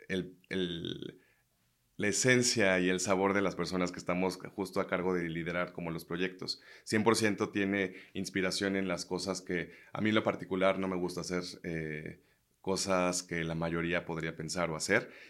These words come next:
y proponer siempre ideas que pueden al inicio sonar bastante atrevidas o fuera de contexto, pero que si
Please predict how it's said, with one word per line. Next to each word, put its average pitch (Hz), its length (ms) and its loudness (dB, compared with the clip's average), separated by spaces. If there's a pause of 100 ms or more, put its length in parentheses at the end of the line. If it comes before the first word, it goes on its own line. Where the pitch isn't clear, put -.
y 98 140 -4
proponer 101 420 2
siempre 104 320 -2
ideas 95 320 4
que 92 200 0
pueden 104 480 0 (200)
al 92 200 0
inicio 95 320 0
sonar 90 400 0
bastante 90 760 -2 (220)
atrevidas 101 720 2
o 85 560 -2
fuera 95 200 6
de 90 80 2
contexto, 92 640 0 (220)
pero 113 200 6
que 120 100 4
si 110 280 -2